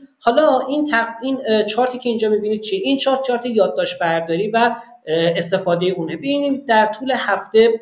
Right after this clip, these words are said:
بر اساس اون استراتژیایی که ساختید یه اسمی برای خودشون می‌ذارید، برای خودتون هر اسمی که دوست داشتید. اه، این چارت شامل چیه؟ شامل تاریخیه که شما معامله کردید، نمادیه که شما معامله کردید، مثلاً طلا بوده، اس ان پی پونصد بوده،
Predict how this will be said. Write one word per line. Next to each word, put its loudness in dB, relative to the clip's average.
بر -2
اساس -2
اون 0
استراتژیایی -4
که -4
ساختید -4
یه -4
اسمی -4
برای 2
خودشون -4
می‌ذارید، -2
برای 2
خودتون 2
هر 2
اسمی -4
که -8
دوست -14
داشتید. -12
اه، 6
این 0
چارت 2
شامل 0
چیه؟ 2
شامل 0
تاریخیه 2
که -4
شما -2
معامله 0
کردید، -2
نمادیه 2
که -2
شما 0
معامله 2
کردید، -2
مثلاً -4
طلا 0
بوده، -2
اس -6
ان -6
پی -10
پونصد -2
بوده، -2